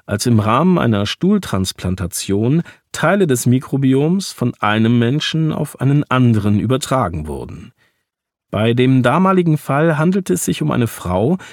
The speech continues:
die aufgrund einer Darmerkrankung den Stuhlgang ihrer Tochter transplantiert bekam. Diese Therapie war damals noch experimentell, ist inzwischen aber durchaus eine übliche Behandlungsmethode.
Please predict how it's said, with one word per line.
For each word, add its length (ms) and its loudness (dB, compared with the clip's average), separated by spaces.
die 80 -2
aufgrund 420 0
einer 180 0
Darmerkrankung 1080 -2
den 240 2
Stuhlgang 580 0
ihrer 300 -2
Tochter 420 -6
transplantiert 840 -10
bekam. 540 -12
Diese 200 2
Therapie 520 0
war 100 2
damals 380 0
noch 160 -4
experimentell, 960 -2
ist 380 -2
inzwischen 760 -4
aber 200 0
durchaus 640 -2
eine 180 2
übliche 460 -4
Behandlungsmethode. 920 -6